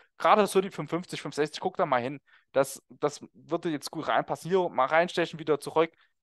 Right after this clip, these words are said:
Ich denke, da kann man sich schon die ersten paar Punkte holen oder eben auch sichern, ne, wenn man einen Short drin hatte, dass man da ein paar Teilverkäufe holt. Als Ziele habt die vier sechzig noch im Blick hier unten. Beachtet auch, dass das ein kleiner Doppelboden in der Erstreaktion nochmal werten kann, auf kleiner Ebene, hier auf Stundenebene.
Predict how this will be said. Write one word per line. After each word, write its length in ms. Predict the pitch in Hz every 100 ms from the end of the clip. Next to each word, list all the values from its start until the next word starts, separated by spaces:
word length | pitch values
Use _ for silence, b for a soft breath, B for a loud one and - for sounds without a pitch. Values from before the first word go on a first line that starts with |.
| _ -
Ich 100 | 156
denke, 220 | 156 160
da 100 | 151
kann 140 | -
man 100 | 170
sich 100 | 165
schon 120 | 160 156
die 80 |
ersten 320 | 131 156 - 180
paar 160 | 160
Punkte 260 | - 165 135
holen 220 | 170 202
oder 160 | 165 151
eben 180 | 147
auch 140 | 104 113
sichern, 380 | 196 226 226 185
ne, 80 |
wenn 80 | 180
man 100 | 175
einen 100 | 143
Short 240 | - 139 -
drin 100 | 185
hatte, 200 | 175 151
dass 120 | 147
man 120 | 143
da 40 |
ein 80 | 139
paar 140 | 147 139
Teilverkäufe 840 | 170 190 - _ 175 - 170 175
holt. 200 | 170 170 b b b _ _ _ _ _ -
Als 220 | 165 -
Ziele 260 | 196 202 185
habt 180 | 180
die 60 | 160
vier 160 | 147 139
sechzig 360 | 214 - 226 -
noch 100 | 202
im 100 | 202
Blick 220 | 196 196 -
hier 80 |
unten. 400 | 156 185 175 165 -
Beachtet 360 | 113 147 175
auch, 100 | 151
dass 160 | - 147
das 160 | 147
ein 140 | 139 131 b b b
kleiner 280 | - 165 165
Doppelboden 540 | 151 175 202 190 185 170
in 40 |
der 120 | 156
Erstreaktion 600 | 160 - - 185 170 190
nochmal 240 | 165 147 139
werten 320 | 135 - 135
kann, 300 | 175 233 277
auf 180 | - -
kleiner 320 | - 147 208
Ebene, 240 | - - 202
hier 100 | 156
auf 100 | -
Stundenebene. 640 | - 208 220 151 185 190